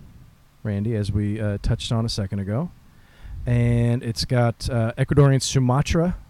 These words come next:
binder. Interesting, right? And fillers from Brazil, Dominican Republic, and, uh, Pennsylvania. So I don't know if that's a broadleaf filler or not.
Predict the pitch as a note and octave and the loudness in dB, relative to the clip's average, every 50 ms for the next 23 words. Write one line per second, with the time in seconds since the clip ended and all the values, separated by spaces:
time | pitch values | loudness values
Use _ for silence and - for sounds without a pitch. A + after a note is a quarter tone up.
0 | _ _ - - - B2 A2+ A#2+ C#3 D#3 G3+ A#3+ A#3+ - - - _ - A#2 G2+ | _ _ -20 -10 -6 -4 -2 -2 -2 -2 -4 -6 -8 -10 -16 -16 _ -6 -6 -4
1 | - - G#2 - - B2 F3+ A3 - - _ _ _ _ _ _ - - A2 C#3 | -4 -4 -4 -2 0 0 0 0 -2 -8 _ _ _ _ _ _ -6 -2 -2 -2
2 | A3 - _ _ _ _ _ _ _ _ _ _ - - - - - - - - | -2 -4 _ _ _ _ _ _ _ _ _ _ -20 -20 -20 -20 -20 -20 -20 -20
3 | - _ - - _ _ - C3 B2+ B2+ B2+ A#2+ - D#3+ D3+ D3+ D3 C#3+ - - | -20 _ -20 -20 _ _ 2 4 6 6 6 6 6 8 10 10 10 8 6 4
4 | - C3+ C3 A2+ C3 A#2 G#2 G2+ B2+ C#3+ D#3 E3 F#3 D#3+ A2+ B2 C3 C3+ C#3+ C3+ | 2 2 4 4 4 2 2 4 4 4 6 4 2 0 0 0 2 2 2 2
5 | E3 D#3 C#3+ - B2+ A#2+ A#2 B2 C3 - - - _ - A#2+ A#2 A#2 A#2 A#2 A#2 | 2 0 2 2 2 2 2 2 0 0 -4 -10 _ -4 -2 -2 0 0 0 0
6 | A#2 A#2+ - A2 A2 A2+ A2+ A2+ A2 A2+ A2+ A2+ A2+ - - - - - - - | -2 -4 -4 -4 -4 -2 -2 -2 -2 -4 -4 -6 -10 -14 -20 -20 -18 -18 -18 -18
7 | _ _ _ _ _ - - A#2 A#2 - A#2+ C#3 F3+ D#3+ G#2+ - - - - _ | _ _ _ _ _ -6 -4 -4 -2 -2 -2 -2 -2 -2 -4 -8 -10 -14 -20 _
8 | _ _ _ _ - - C3 D3+ F#3+ E3 A#2+ - B2 A2+ - - - - - - | _ _ _ _ -4 0 2 4 4 4 2 2 0 -4 -4 -6 -8 -8 -6 -8
9 | G2+ G2 - A2 A2 C3 D#3 E3+ G3 F3+ - - G3 A#3+ B3+ A#3+ D#3+ G#2+ G2+ A2 | -2 2 2 2 2 2 -2 -4 -4 -4 -4 -4 -6 -6 -6 -6 -4 -4 -4 -4
10 | C3+ - - | -6 -8 -10